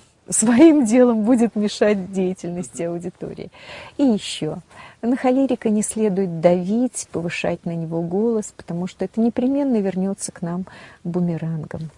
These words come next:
Speaker 1: Мы только что проговорили о возможной конфликтности
Speaker 2: Мгм.
Speaker 1: холерика. Что касается сангвиника, то наш известный физиолог Иван Петрович Пав-, Павлов когда-то назвал его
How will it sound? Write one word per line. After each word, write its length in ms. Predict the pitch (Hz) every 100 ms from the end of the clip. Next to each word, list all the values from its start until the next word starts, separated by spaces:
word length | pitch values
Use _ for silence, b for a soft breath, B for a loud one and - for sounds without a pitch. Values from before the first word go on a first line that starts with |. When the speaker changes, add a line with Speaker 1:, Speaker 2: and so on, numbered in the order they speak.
| _ 202
Speaker 1:
Мы 240 | 180 170 -
только 280 | 254 -
что 160 | 208 -
проговорили 680 | - 165 160 160 165 208 190
о 80 | 156
возможной 480 | 160 - 170 180 165
конфликтности 760 | 151 156 - 160 - 143 139 -
Speaker 2:
Мгм. 280 | - - -
Speaker 1:
холерика. 580 | 180 175 143 147 - - _ B B B B
Что 220 | - 311
касается 500 | - 254 269 254 -
сангвиника, 800 | - 214 220 233 320 302 226 190
то 160 | -
наш 320 | 190 190 185 185
известный 400 | - 180 - 190
физиолог 600 | 202 190 190 180 175 -
Иван 160 | 175 175
Петрович 400 | - - - -
Пав-, 240 | 208 269 -
Павлов 360 | 208 240 226 -
когда-то 460 | 175 185 185 -
назвал 420 | 175 175 180 196 208
его 300 | 190 196